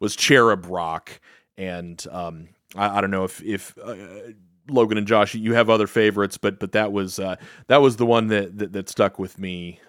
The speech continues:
uh, the most for covers. And, um, you know, we're, I, I know that we, we've got more covers, uh, in us as more of that, uh, coming up, uh, soon, uh, uh, in new music that we're gonna do. So,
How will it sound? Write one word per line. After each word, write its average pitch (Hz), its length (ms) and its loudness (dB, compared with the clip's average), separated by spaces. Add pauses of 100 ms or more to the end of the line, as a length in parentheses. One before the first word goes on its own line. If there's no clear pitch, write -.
uh, 80 260 -14 (100)
the 87 220 -16
most 82 520 -14 (400)
for 95 120 -8
covers. 98 560 -4
And, 104 400 -2
um, 101 420 0
you 104 120 -6
know, 101 100 -2
we're, 78 500 -8
I, 92 320 -8
I 101 40 -4
know 107 180 2
that 104 60 0
we, 113 160 -4
we've 117 160 0
got 120 180 6
more 131 160 6
covers, 131 560 2
uh, 110 320 2
in 135 160 0
us 127 160 -2
as 127 540 0 (340)
more 151 220 6
of 131 100 0
that, 156 500 2
uh, 135 360 2
coming 185 260 0
up, 190 180 0 (120)
uh, 143 340 -2 (420)
soon, 202 600 -2
uh, - 20 -16 (380)
uh, 156 180 -6
in 180 260 0
new 196 140 2
music 202 300 -2
that 185 80 0
we're 202 160 6
gonna 123 180 2
do. 87 220 -10
So, 92 420 -6